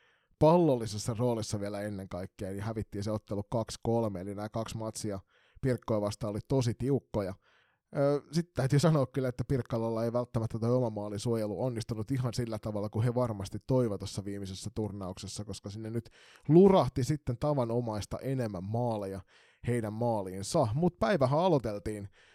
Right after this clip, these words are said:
mielenkiintoisesti Hämeen Starsin ja Nuoten Starsin kohtaamisella, ja tossa oli isoja panoksia myöskin kotiedun puolelta.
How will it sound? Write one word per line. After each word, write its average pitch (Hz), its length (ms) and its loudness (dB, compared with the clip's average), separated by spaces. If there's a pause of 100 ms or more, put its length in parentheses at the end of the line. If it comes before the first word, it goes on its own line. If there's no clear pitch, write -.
(120)
mielenkiintoisesti 113 1200 0
Hämeen 131 300 0
Starsin 113 420 -2
ja 110 80 -2
Nuoten 120 320 2
Starsin 107 440 -4
kohtaamisella, 104 800 0
ja 104 60 -6
tossa 151 280 -2
oli 110 160 -2
isoja 123 320 0
panoksia 107 520 -4
myöskin 104 360 -4
kotiedun 98 520 -2
puolelta. 104 480 -2